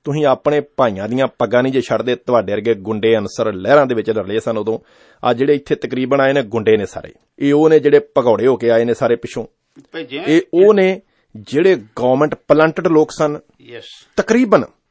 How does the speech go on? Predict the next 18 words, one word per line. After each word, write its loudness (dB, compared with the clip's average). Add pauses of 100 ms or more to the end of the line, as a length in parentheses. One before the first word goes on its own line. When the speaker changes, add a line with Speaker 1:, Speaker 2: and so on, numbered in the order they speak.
(100)
Speaker 1:
ਤਕਰੀਬਨ, -2
ਤਕਰੀਬਨ -6
ਜਿਹੜੇ 0
ਇੱਥੇ -4
ਆਏ -4
ਨੇ, -14
ਮੈਂ -2
ਸਾਰਿਆਂ 0
ਦਾ, 2 (220)
ਸਾਰਿਆਂ 0
ਦਾ 0
ਜ਼ਿਕਰ -4
ਨਹੀਂ -6
Speaker 2:
ਨਹੀਂ, -4
ਕੁਛ -6
Speaker 1:
ਕਰਦਾ, -2
Speaker 2:
ਵੀ -12
ਹੈ। -20